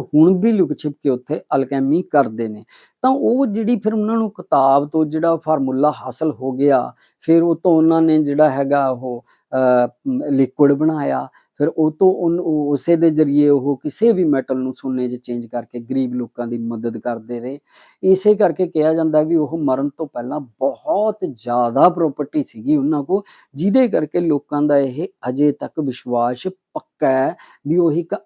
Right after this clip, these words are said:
ਅਲਕੈਮਿਸਟ ਸੀਗੇ, ਕਿਉਂਕਿ ਉਹ ਇੰਨੀ ਗਰੀਬ ਪਰਿਵਾਰ 'ਚ ਜੰਮੇ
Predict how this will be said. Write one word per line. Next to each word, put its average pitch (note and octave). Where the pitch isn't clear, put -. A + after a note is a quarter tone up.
ਅਲਕੈਮਿਸਟ C#3
ਸੀਗੇ, D3
ਕਿਉਂਕਿ F3
ਉਹ F3
ਇੰਨੀ E3
ਗਰੀਬ B2+
ਪਰਿਵਾਰ B2+
'ਚ B2+
ਜੰਮੇ B2